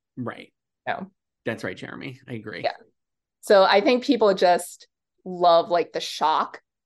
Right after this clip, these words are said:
Speaker 2: and the surprise of the twist or whatever. And, like, yes, I do understand, like, when it happens, it's, like, an experience, right? Like, when it's revealed, when something's revealed to you.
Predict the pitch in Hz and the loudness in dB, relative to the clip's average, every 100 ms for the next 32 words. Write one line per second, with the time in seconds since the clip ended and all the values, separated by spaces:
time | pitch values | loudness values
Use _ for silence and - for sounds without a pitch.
0 | - 170 156 - - 151 156 208 247 240 | -16 -12 -10 -12 -6 0 2 2 0 -2
1 | 233 220 214 _ 214 214 - 240 247 233 | -4 -4 -8 _ -8 -6 -2 -2 0 -2
2 | 233 233 233 247 247 240 - 175 175 170 | 0 0 0 -2 -2 -2 -2 -4 -4 -2
3 | 170 165 165 165 170 170 165 - 165 165 | -4 -2 -6 -6 -8 -8 -10 -10 -8 -6
4 | 160 165 165 156 117 - 151 147 165 160 | -6 -6 -4 -4 -6 -6 -6 -4 -4 -4
5 | 147 127 113 123 147 151 - - - 165 | -6 -4 -6 -6 -8 -10 -10 -14 -10 -8
6 | - 80 - - - 147 135 175 156 143 | -6 -8 -10 -12 -4 0 0 -2 -4 -6
7 | 143 156 156 151 170 156 143 135 160 160 | -6 -8 -6 -8 -8 -8 -6 -8 -6 -8
8 | 156 156 160 165 160 147 143 151 190 240 | -8 -8 -8 -8 -8 -6 -6 -6 -6 -6
9 | 254 277 | -4 -4